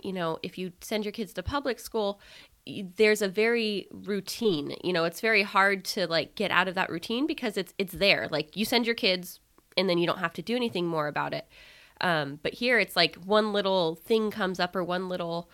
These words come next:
like, house project that needs to get fixed. Now,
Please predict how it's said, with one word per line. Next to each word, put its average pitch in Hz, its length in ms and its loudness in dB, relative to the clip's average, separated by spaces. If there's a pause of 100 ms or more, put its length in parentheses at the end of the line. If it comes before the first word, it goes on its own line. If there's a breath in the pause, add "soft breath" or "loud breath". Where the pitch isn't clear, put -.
(160)
like, 156 380 0
house 226 340 2
project 175 420 2
that 180 100 -4
needs 170 200 0
to - 80 -10
get 175 140 0
fixed. - 520 -2
Now, 170 440 6